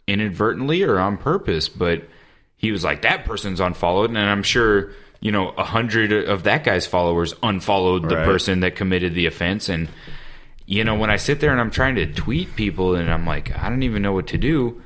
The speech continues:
Speaker 1: But the other thing is just in general internet stuff. And I'm, yeah, I'm exposing myself as a complete artard,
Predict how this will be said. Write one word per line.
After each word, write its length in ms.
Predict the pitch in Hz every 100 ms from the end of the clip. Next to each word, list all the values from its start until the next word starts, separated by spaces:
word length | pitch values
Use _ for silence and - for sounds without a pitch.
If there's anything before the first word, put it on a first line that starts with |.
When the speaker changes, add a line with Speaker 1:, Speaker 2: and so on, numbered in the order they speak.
| - - - - -
Speaker 1:
But 200 | 101 80
the 100 | 123
other 140 | 160
thing 180 | 143 110
is 100 | 98
just 300 | 113 110 -
in 260 | 113 117
general 720 | 92 92 135 202 196 104 85 -
internet 540 | 101 95 87 85 80 -
stuff. 640 | - 85 76 76 - - - _ _ -
And 140 | 123
I'm, 360 | - 151 131 - -
yeah, 240 | 120 127
I'm 140 | 110 117
exposing 380 | - 127 120
myself 320 | 117 104 104 98
as 100 | 82
a 40 |
complete 680 | 78 80 104 107 - - -
artard, 720 | 92 101 - 80 80 76 85